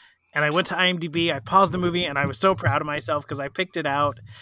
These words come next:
And I would say this movie is like, if you've seen Better Off Dead, this is Better Off Dead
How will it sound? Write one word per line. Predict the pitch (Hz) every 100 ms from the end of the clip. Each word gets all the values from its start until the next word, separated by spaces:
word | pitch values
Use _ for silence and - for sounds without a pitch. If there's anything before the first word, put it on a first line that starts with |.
| - - 165
And | 147
I | 165 247
would | 254 185
say | - 180 160 156 151 135 _ - - 104 _ _ _ _ _ _ _ _ _ _ -
this | 202 240
movie | 240 226 214 202
is | 170 147
like, | 165 156 147 - - _ _ _ _ _ - - - - 110 - - _ _ _ _ - _ _ _ _ _ _ _ _ _
if | 180 - 175
you've | 196
seen | - 202 180 170
Better | 147 151 147
Off | 139 -
Dead, | 139 131
this | 139 170
is | 147
Better | 147 143
Off | 147 -
Dead | 147 139